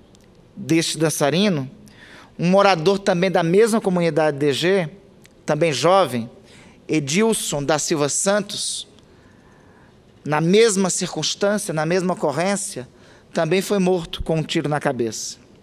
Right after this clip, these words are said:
O caso ocorrido com D G sucede com tantos outros casos ocorridos na cidade do Rio de Janeiro e que tiveram enorme repercussão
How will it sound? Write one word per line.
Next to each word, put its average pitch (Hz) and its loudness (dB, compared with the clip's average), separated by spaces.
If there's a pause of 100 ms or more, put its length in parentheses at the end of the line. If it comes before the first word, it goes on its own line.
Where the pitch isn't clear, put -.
(1400)
O 170 -4
caso 151 0
ocorrido 165 0
com 156 -4
D 151 2
G 175 0 (920)
sucede 214 0
com 202 -2
tantos 233 -2
outros 214 -2
casos 202 -2 (560)
ocorridos 175 0
na 175 0
cidade 165 -2
do 165 -2
Rio 160 0
de 143 -4
Janeiro 156 0 (520)
e 160 -4
que 151 -6
tiveram 175 2
enorme 185 2
repercussão 170 -2